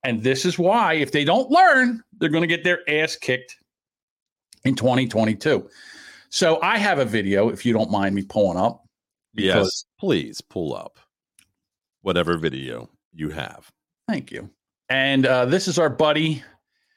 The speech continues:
Speaker 1: Well, he, I don't know if he's your buddy. Uh, James Carville, and he
Speaker 2: Oh,
Speaker 1: was
Speaker 2: he's my buddy. I like his ice cream.
Speaker 1: <laughs> He's the Raging
Speaker 2: Of course, it's my
Speaker 1: Cajun,
Speaker 2: favorite.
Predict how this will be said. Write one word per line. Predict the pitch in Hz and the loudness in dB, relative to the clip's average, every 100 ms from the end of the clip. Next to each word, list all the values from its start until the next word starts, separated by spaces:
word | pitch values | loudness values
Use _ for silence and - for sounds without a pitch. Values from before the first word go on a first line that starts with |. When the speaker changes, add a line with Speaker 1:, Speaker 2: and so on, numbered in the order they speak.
| _ _ _ | _ _ _
Speaker 1:
Well, | - 107 | -6 -6
he, | 87 123 - | -4 -6 -2
I | 117 | 0
don't | 110 | 0
know | |
if | 101 | 0
he's | 107 90 - _ _ | -4 -6 -14 _ _
your | 110 | -2
buddy. | 110 98 95 107 - - - _ _ _ _ _ | 0 0 0 -2 -6 -20 -20 _ _ _ _ _
Uh, | 123 123 123 | -2 0 0
James | 113 170 190 - | 0 2 2 0
Carville, | - 160 135 110 110 - | 0 2 2 0 -2 -2
and | 127 | -2
he | 120 170 | 0 2
Speaker 2:
Oh, | 170 | 4
Speaker 1:
was | 151 131 | 4 2
Speaker 2:
he's | 151 | -2
my | 123 110 92 | 0 0 0
buddy. | 85 85 92 107 | 0 0 2 0
I | 92 | 0
like | 98 101 98 | 0 0 -2
his | - 80 | -2 -2
ice | 95 - | -4 -4
cream. | - 65 - _ _ _ _ - | -10 -10 -12 _ _ _ _ -16
Speaker 1:
<laughs> | - - - - - 131 - 120 - - | -14 -12 -12 -8 -4 -2 0 -2 -4 -2
He's | 135 - | -2 0
the | 131 | 0
Raging | 135 156 131 139 | 2 0 0 0
Speaker 2:
Of | |
course, | 107 143 | 0 0
it's | 131 - | 0 0
my | |
Speaker 1:
Cajun, | 117 85 | -2 -2
Speaker 2:
favorite. | 80 65 | -8 -12